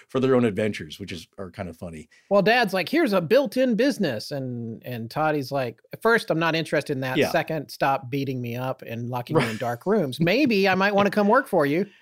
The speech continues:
Speaker 1: Yeah, so I think it, it, Saturdays or Sundays they had to go work at the warehouse, and they did, uh, like, they had to peel the old labels off the cans and put,
Speaker 2: Oh, yes.
Speaker 1: uh, the Fort and Son label on them, and it's, like, just drudgery.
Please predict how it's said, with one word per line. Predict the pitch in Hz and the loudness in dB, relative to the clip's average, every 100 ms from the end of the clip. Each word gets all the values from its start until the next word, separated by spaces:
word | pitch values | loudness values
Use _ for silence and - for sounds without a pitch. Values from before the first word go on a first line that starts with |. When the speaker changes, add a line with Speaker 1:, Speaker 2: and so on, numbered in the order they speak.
| _ - | _ 0
Speaker 1:
Yeah, | 226 202 | 4 4
so | 156 196 170 | 4 0 0
I | 165 | 0
think | 208 202 | 0 -2
it, | 156 | 0
it, | 175 185 185 | -2 0 -2
Saturdays | - 190 208 196 165 | 0 2 4 4 2
or | 156 | 0
Sundays | - 160 151 | 0 0 0
they | 139 139 | 0 0
had | 151 143 | -2 -4
to | |
go | 135 139 | 0 2
work | 131 131 | 2 0
at | 127 | -2
the | |
warehouse, | 107 117 120 120 117 110 - | -2 0 2 2 0 -2 -8
and | 110 110 120 | -8 -4 -2
they | 117 | -2
did, | 123 120 107 | 0 -2 -2
uh, | 117 110 | -4 -4
like, | 123 | -4
they | 123 | -2
had | 123 | -4
to | 113 | -6
peel | - 139 131 | -4 0 0
the | 120 117 117 | 0 -4 -4
old | 120 123 | -4 -2
labels | 123 120 123 120 | 0 0 -2 -2
off | 123 113 | -2 -2
the | 101 | -8
cans | - 170 151 143 131 | -6 -2 0 0 -4
and | 123 120 | -6 -6
put, | - 151 | 0 2
Speaker 2:
Oh, | 143 | 2
yes. | 143 147 113 - - | 0 -2 -4 -6 -2
Speaker 1:
uh, | 127 127 127 | 0 2 0
the | 117 | -2
Fort | - 160 147 143 | 0 2 2 0
and | 135 | -4
Son | 117 156 139 135 135 | -2 0 0 -2 -4
label | 131 135 139 135 | -2 0 2 2
on | 127 127 | 2 2
them, | 127 127 | 0 0
and | |
it's, | 123 | 0
like, | 147 113 | -2 -2
just | 143 131 | -4 -4
drudgery. | 117 120 123 131 123 101 92 95 | -4 0 0 2 -2 -2 -6 -8